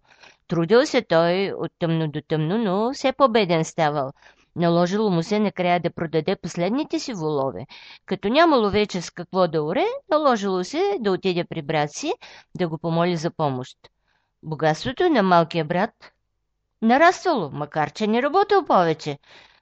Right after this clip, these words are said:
Големият му брат го намерил на полето и запитал: "М, имаш ли излишни волове?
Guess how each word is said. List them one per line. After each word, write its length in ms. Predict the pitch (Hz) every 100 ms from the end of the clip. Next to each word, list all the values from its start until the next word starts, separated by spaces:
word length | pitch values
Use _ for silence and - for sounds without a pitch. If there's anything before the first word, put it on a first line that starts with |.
| -
Големият 580 | 165 208 202 185 175
му 360 | 160 156 151 151
брат 300 | 147 196 247 _ 190
го 140 | 170
намерил 420 | 165 180 196 175
на 120 | 170 160
полето 340 | 202 214 185
и 60 | 175
запитал: 520 | 180 196 180 170 147 _ _ _ _ _ _ _ _ _ _ _ _ -
"М, 300 | 160 165 170
имаш 400 | 185 240 311 330
ли 120 | 214 190 185 175 151 151 151 170
излишни 540 | 180 180 170 - 156 147
волове? 580 | 156 160 151 151 143